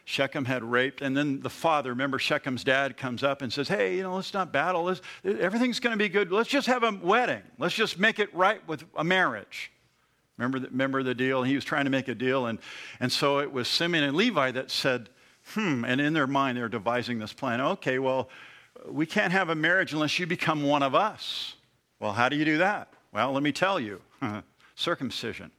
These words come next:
And so it was the, after the third day, during their recovery, after this painful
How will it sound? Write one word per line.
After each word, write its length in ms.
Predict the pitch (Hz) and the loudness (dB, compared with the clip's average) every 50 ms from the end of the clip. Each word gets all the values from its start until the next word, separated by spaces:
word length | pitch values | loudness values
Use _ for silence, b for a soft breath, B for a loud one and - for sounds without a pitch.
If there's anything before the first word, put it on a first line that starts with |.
| _ B B B B B B B B B B B B B B | _ B B B B B B B B B B B B B B
And 100 | 123 123 | -4 -2
so 300 | - - 147 139 139 147 | 0 2 2 2 2 0
it 60 | 147 | -2
was 180 | 143 120 - - | -4 -2 -2 0
the, 180 | 139 139 139 - 139 | 0 0 0 2 2
after 360 | 135 156 151 - 170 156 151 - - - - _ _ - | 2 2 2 0 -4 -4 -4 -6 -10 -20 -20 _ _ -8
the 160 | 110 135 123 | -2 -2 -2
third 400 | - - - 196 208 220 208 151 | -2 2 2 4 4 2 2 0
day, 420 | 135 156 160 165 147 127 127 131 | 0 2 2 2 2 0 -2 -2
during 440 | 135 131 123 - 190 202 214 208 190 | -4 -4 0 2 2 4 4 2 2
their 160 | 175 170 160 | 0 0 2
recovery, 840 | 143 143 131 - - - 196 214 180 170 139 120 113 104 107 135 147 143 139 127 | 2 0 -2 -2 0 0 2 2 2 0 -4 -4 -2 -2 -2 -2 -4 -6 -2 0
after 320 | 127 151 - - 151 139 | 0 0 0 -2 -6 -2
this 280 | 135 139 139 - - - | -2 -2 0 -2 -4 -8
painful 760 | - - - 175 185 202 190 - - 147 135 135 123 107 | -6 -2 -2 0 0 0 -2 -2 -2 0 0 0 0 -2